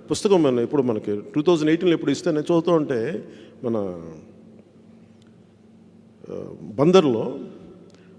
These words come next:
ఆకలితో చచ్చిపోయాడు. సైనికుడు, మొదటి ప్రపంచ యుద్ధానికి, రెండో ప్రపంచ యుద్ధంలో సైనికుడు,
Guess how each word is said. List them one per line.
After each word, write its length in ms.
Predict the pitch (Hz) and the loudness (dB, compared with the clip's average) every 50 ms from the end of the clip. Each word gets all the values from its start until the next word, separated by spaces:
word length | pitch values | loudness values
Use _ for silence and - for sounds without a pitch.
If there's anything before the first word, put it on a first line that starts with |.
| - - | -20 -12
ఆకలితో 480 | - - 190 240 202 240 254 226 196 247 | -4 0 0 2 4 4 2 4 2 2
చచ్చిపోయాడు. 680 | - 202 180 - - 196 180 135 90 - - - - - - - - - - - - - - - - - - - - - - - - - - - - - - - - - - - - - - - - - - - - | 4 2 2 2 0 -6 -4 -4 -6 -10 -12 -18 -20 -20 -20 -20 -20 -20 -20 -20 -20 -20 -20 -20 -20 -20 -20 -20 -20 -20 -20 -20 -20 -20 -20 -20 -20 -20 -20 -20 -20 -20 -20 -20 -20 -20 -20 -20 -20 -20 -12 -4 2
సైనికుడు, 640 | 147 160 190 208 208 196 - 190 190 190 185 202 - | 6 6 6 6 6 4 4 6 6 6 4 4 -2
మొదటి 220 | - 143 143 160 165 | -4 -2 -2 0 2
ప్రపంచ 260 | 160 165 147 160 156 147 | 2 2 2 2 0 0
యుద్ధానికి, 440 | 156 143 127 139 147 143 135 131 135 | -2 0 0 2 2 2 0 0 0
రెండో 180 | 131 139 151 143 | 2 4 4 2
ప్రపంచ 240 | 139 135 127 135 117 | 2 2 0 0 -2
యుద్ధంలో 260 | 127 113 117 127 123 | -2 -2 -2 -2 -2
సైనికుడు, 640 | 113 - 113 117 135 143 131 131 135 127 131 131 | -2 -2 -2 0 2 2 2 2 0 -2 -2 -4